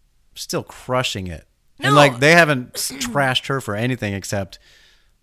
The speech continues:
Speaker 1: uh, bacon wrapped asparagus was cubed ham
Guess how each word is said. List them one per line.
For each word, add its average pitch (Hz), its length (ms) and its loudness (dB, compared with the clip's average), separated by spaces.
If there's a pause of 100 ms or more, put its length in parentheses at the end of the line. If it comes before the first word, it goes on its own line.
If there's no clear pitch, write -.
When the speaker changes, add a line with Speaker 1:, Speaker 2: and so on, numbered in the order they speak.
(140)
Speaker 1:
uh, 87 420 -8
bacon 98 360 -8
wrapped 85 300 -10
asparagus - 640 -14 (340)
was 85 300 -14 (100)
cubed 90 320 -12
ham 90 360 -10